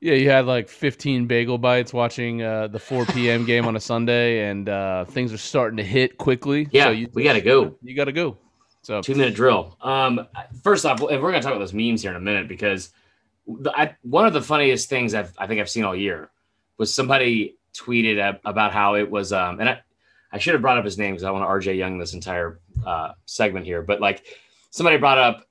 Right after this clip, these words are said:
Speaker 2: it looked like he was about to walk in to a meeting with the Sharks and ask for a hundred thousand dollars and ten percent stake in their company, and I fucking lost it.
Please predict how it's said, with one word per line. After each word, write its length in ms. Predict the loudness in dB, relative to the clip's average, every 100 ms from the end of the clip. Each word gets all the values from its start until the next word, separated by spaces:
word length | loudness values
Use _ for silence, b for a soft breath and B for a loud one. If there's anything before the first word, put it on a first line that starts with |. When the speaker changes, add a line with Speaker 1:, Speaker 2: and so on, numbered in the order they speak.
| _ _ _
Speaker 2:
it 140 | -8 0
looked 180 | 2
like 120 | 2 -2
he 80 | -4
was 80 |
about 80 | -2
to 80 | -2
walk 340 | 0 2 2
in 380 | 0 0 -2 -4
to 140 | -2 0
a 40 |
meeting 240 | 2 2
with 100 | 0 -2
the 40 |
Sharks 480 | -4 0 2 2 -4
and 100 | -4
ask 220 | -2 -4
for 280 | -2 0 0
a 60 | -2
hundred 280 | 0 -2 0
thousand 300 | 0 0 0
dollars 380 | 2 0 -2
and 120 | -6 -8
ten 140 | -4
percent 300 | 0 0 -2
stake 260 | 2 2 2
in 60 |
their 100 | 0
company, 400 | 2 0 2 0
and 120 | 0 -2
I 100 | -2
fucking 460 | -2 -2 0 -2
lost 320 | -2 -4 -6
it. 100 | -14